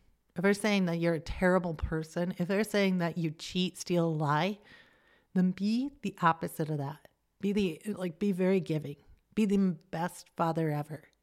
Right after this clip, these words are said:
Be loving. Take time out for people. Listen to 'em. Open the door. Be caring.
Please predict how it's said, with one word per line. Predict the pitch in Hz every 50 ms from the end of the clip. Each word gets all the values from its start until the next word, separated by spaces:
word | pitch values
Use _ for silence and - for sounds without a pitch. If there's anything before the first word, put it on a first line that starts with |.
| _ _ _ _ _ _ _ _ -
Be | 208 208 220
loving. | 202 175 165 170 170 156 147 147 143 - - -
Take | - - 214 226 220 -
time | - - 208 196 196 185 175
out | 170 165 156 -
for | - 175
people. | 170 - 165 151 - 160 156
Listen | 175 185 190 196 208 208 202 190 185 175
to | - - 180 151
'em. | 131 143 156 - _ _ _ _ _ _ _ -
Open | 202 196 - 220 196
the | 185 185
door. | 170 180 170 156 143 151
Be | 156 190 180
caring. | - - - - 185 180 170 160 151 147 156